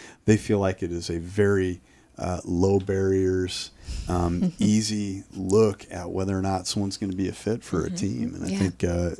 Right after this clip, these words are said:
Speaker 1: in this workforce environment we've all been operating in, you know, businesses really have come to embrace and understand how important those selection processes
Speaker 3: Yes.
Speaker 1: are.
Speaker 3: Mm.
Speaker 1: There's just, I, I wanna encourage any business that maybe hasn't looked at it, no matter whether you're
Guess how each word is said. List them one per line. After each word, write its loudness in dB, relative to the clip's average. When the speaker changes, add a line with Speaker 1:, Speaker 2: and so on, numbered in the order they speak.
Speaker 1:
in 2
this 0
workforce -2
environment -6
we've -2
all 2
been -8
operating -4
in, -4
you 4
know, 4
businesses 0
really 2
have -6
come -2
to -4
embrace 2
and -4
understand -4
how -4
important -4
those -2
selection -2
processes -10
Speaker 3:
Yes. -8
Speaker 1:
are. -10
Speaker 3:
Mm. -8
Speaker 1:
There's 0
just, -2
I, -4
I 4
wanna 4
encourage -2
any 0
business -2
that -6
maybe -6
hasn't -4
looked -10
at -8
it, -14
no -2
matter 0
whether 0
you're -2